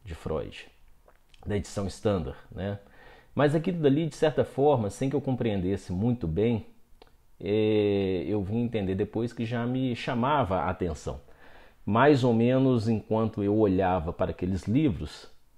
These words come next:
eu posso dizer que, de certa forma, <laughs> eles já começavam a olhar para mim,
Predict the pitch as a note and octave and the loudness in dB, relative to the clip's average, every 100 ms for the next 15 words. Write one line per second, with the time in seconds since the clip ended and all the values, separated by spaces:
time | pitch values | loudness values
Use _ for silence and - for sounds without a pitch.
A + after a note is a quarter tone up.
0 | - E2 - G2+ - G#2 D#2+ A2 A#2 B2 | -12 -12 -2 -2 -2 -4 -2 -2 0 -2
1 | G#2+ - B2 G#2+ - G#2+ B2+ C3 - - | -4 -2 -2 -2 -2 0 0 -4 -12 -14
2 | - B2 C3 C#3 C3+ C#3+ C3+ A#2+ G2 G2+ | -4 0 2 2 2 2 0 0 0 0
3 | A#2+ B2+ G#2+ G2 G2+ B2+ A#2 F#2 | 0 0 2 0 0 0 0 -2